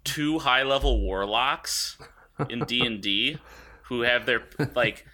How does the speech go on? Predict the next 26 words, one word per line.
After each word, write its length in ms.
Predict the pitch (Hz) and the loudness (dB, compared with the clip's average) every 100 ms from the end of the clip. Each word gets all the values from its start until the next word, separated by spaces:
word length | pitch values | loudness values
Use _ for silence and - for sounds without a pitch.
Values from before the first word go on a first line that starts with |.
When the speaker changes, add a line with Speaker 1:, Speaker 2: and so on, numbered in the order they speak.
| - 131 - | -10 -10 -4
Speaker 1:
one's, 460 | 120 135 151 139 | 0 0 0 -2
one's 280 | 110 135 147 | 0 0 0
patron 420 | - 143 135 143 | 0 -2 0 0
is 160 | 127 113 | -2 -2
the 80 | 113 | -2
Democratic 540 | 113 113 - 113 107 | 0 0 0 0 0
Party, 220 | - 110 107 | 0 0 0
the 40 | |
other's 160 | 110 113 | -2 -2
patron 400 | - 117 - 110 | -2 -2 -2 -4
is 160 | 98 - | -4 -6
the 80 | 101 | -2
fucking 300 | 117 - 104 | -2 -2 -10
Republican 480 | 95 107 98 - 95 | -4 -4 -4 -12 -6
Party, 360 | 90 90 87 | -2 -2 -2
and 100 | 95 | -2
they're 80 | 98 | 0
having 320 | 117 117 113 | 0 0 -2
a 140 | 98 92 | -4 -6
warlock 640 | 110 107 120 113 104 98 98 | -8 -2 0 2 2 0 -2
battle 320 | 101 101 101 | 0 2 0
in 100 | 98 | -6
this 160 | 92 - | -8 -2
small 260 | 170 127 95 | 2 2 0
Speaker 2:
Yeah. 60 | |
Speaker 1:
town. 440 | - 107 92 82 | -2 0 0 -4